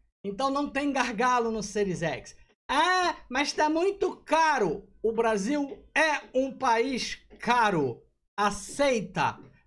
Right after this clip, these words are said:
Não gostou? Tem o Chile ali, ó, pra vocês se mudar. Tem o Uruguai, tem o Paraguai, tem a Venezuela. Você pode ir pra lá, pra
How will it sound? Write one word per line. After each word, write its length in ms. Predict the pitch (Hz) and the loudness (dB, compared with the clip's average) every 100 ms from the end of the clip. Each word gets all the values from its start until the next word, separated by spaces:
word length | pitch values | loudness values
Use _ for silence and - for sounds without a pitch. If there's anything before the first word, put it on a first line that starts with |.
| - | -4
Não 260 | 240 302 | 0 2
gostou? 680 | 233 202 202 269 285 240 - - - | 2 0 0 2 2 2 -2 -16 -6
Tem 100 | 302 | -2
o 80 | 359 | 0
Chile 460 | - 349 330 294 | 0 2 2 2
ali, 300 | 254 254 277 | 0 0 0
ó, 80 | 175 | 0
pra 160 | 180 175 | 0 -4
vocês 340 | 175 208 196 | -2 -2 -2
se 80 | 226 | -2
mudar. 500 | 254 254 247 226 - - - | -2 2 2 0 -4 -16 -2
Tem 100 | 226 | 2
o 100 | 226 | 2
Uruguai, 540 | 262 254 208 240 233 | 0 0 2 2 2
tem 140 | - 190 | -2 -6
o 100 | 185 | -2
Paraguai, 600 | 220 233 240 220 233 214 | 0 0 0 2 2 0
tem 120 | 175 | -2
a 60 | |
Venezuela. 680 | 160 202 214 220 226 247 233 | -2 -2 0 0 0 0 0
Você 120 | 202 | 0
pode 260 | 202 269 403 | -2 -2 0
ir 60 | 403 | 0
pra 160 | - | 2
lá, 200 | 453 254 | 2 2
pra 400 | 262 220 151 113 | 2 0 0 -2